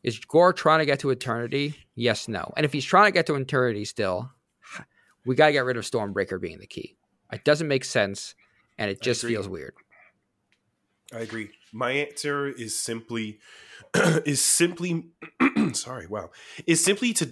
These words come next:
Speaker 2: to destroy, to destroy, and s-, and he's, he's, he's been completely cha-, like, he needs to be off the deep end. I agree with keeping the influence and presence of, like, him losing his family,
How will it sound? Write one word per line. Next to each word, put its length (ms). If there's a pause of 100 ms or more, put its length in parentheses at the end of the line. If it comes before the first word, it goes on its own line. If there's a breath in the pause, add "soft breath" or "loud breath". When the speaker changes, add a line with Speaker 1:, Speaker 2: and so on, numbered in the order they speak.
(160)
Speaker 2:
to 140
destroy, 640 (400)
to 80
destroy, 680 (240 soft breath)
and 160
s-, 300
and 200
he's, 380 (120)
he's, 340 (320 loud breath)
he's 200
been 160
completely 540
cha-, 240
like, 220 (200 loud breath)
he 180
needs 180
to 80
be 260
off 400
the 80
deep 280
end. 360 (300 soft breath)
I 100
agree 340
with 160
keeping 680 (100)
the 160 (100)
influence 540
and 160
presence 420
of, 320
like, 240
him 140
losing 260
his 100
family, 380